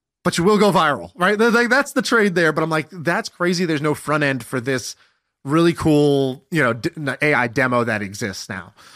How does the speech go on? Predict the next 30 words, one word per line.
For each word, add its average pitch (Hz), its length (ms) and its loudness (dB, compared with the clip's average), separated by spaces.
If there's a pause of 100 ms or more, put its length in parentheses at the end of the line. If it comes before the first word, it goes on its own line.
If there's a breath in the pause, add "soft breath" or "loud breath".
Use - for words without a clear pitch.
(280 loud breath)
Um, 107 500 -4 (280)
so - 120 0
yeah, 139 500 2
I, 151 80 0
I'm 165 160 -2
just, 156 200 -4
right 180 140 0
now 185 180 0
I'm 160 120 2
in 151 120 0
the 135 180 0
go 139 220 2
play 143 240 -2
around 127 280 2
with 127 140 -4
it, 123 160 -2
see 170 220 -2
if 151 100 0
anything 131 480 -2 (480 soft breath)
r-, 147 420 -8
really, 156 380 2
really 135 200 2
strikes 131 380 -2
me. 135 60 -4
And 117 100 -2
if 110 60 -6
something 135 260 -2
does, 120 460 0
then, 110 380 -6 (120)
then, 107 220 -6